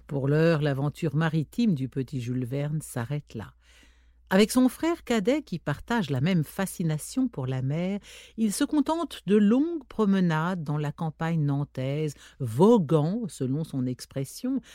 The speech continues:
à travers les prairies et les bois. La campagne est son océan,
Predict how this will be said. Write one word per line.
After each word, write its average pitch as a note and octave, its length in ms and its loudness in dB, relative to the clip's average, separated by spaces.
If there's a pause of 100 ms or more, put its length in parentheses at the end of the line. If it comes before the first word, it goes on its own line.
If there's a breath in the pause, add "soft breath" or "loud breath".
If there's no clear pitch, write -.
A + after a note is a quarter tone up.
(120 loud breath)
à E3 120 -2
travers D#3+ 580 2
les D3+ 160 0
prairies D3 720 -2
et C#3 80 0
les C#3 160 0
bois. A#2 360 -12 (520)
La B2 160 -6
campagne C3 840 0 (120)
est C3+ 120 -6
son C3+ 320 0
océan, C3 600 -2